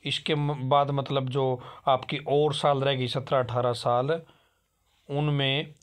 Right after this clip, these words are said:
आपकी केवल ये, अ, पचहत्तर हज़ार नौकरियां दी गई दूसरी सरकारों के द्वारा। यदि सच में ऐसा है तो बहुत बड़ी खबर है ये आपके लिए।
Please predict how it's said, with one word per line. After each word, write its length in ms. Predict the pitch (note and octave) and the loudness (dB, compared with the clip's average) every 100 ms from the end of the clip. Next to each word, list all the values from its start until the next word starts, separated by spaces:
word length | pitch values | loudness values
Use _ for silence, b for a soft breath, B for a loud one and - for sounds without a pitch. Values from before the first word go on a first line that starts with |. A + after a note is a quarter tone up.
| _ | _
आपकी 440 | C#3+ C3 - D#3 C#3 | 2 2 0 -4 -4
केवल 520 | D3 D3 C#3+ C#3+ C#3+ | -2 0 2 2 0
ये, 300 | C3+ C3+ C3 | 0 0 0
अ, 80 | C3 B B _ C3 A#2+ A#2 A2 A2 - | -4 B B _ -4 -2 -2 -2 -6 -6
पचहत्तर 480 | - - C#3+ D3 A#3 | -6 -2 -4 2 4
हज़ार 220 | B3 G#3 | 4 4
नौकरियां 460 | F3+ F3+ D#3+ F3 E3+ | 4 2 2 0 2
दी 180 | E3 D#3+ | 0 -2
गई 320 | D#3 C#3 D3+ | -2 0 0
दूसरी 360 | D3 D3 D#3 D3+ | 0 -2 -2 -2
सरकारों 480 | D3+ B2+ C3+ C3 | -2 2 2 2
के 80 | B2+ | 0
द्वारा। 500 | A#2+ A#2 A2 G#2 G2 _ _ B B B B B | -2 0 -2 -4 -10 _ _ B B B B B
यदि 300 | C#3 E3 F3+ | 0 2 2
सच 340 | F#3 - F3 E3+ | 0 0 0 0
में 180 | D#3 D3+ | 2 2
ऐसा 400 | C#3+ C3 C#3+ B2+ | 0 0 0 0
है 540 | B2+ B2 A2 G2+ - _ _ _ _ _ _ _ _ _ _ - | 0 0 0 -6 -12 _ _ _ _ _ _ _ _ _ _ -6
तो 120 | B2 | -6
बहुत 640 | A#2+ A#2+ A#2+ D3 D3+ - _ _ _ _ _ _ _ _ _ _ _ _ _ _ _ _ _ _ C3 | -2 0 2 0 -4 -16 _ _ _ _ _ _ _ _ _ _ _ _ _ _ _ _ _ _ -8
बड़ी 440 | A#2 B2 D#3 F#3+ | 0 2 4 2
खबर 300 | D#3 D#3 C#3+ | 2 2 2
है 180 | A2 A2 | 2 0
ये 120 | A2+ | 0
आपके 340 | A2 A2 - G2+ | 0 -2 -8 -10
लिए। 300 | G2+ G2 | -10 -12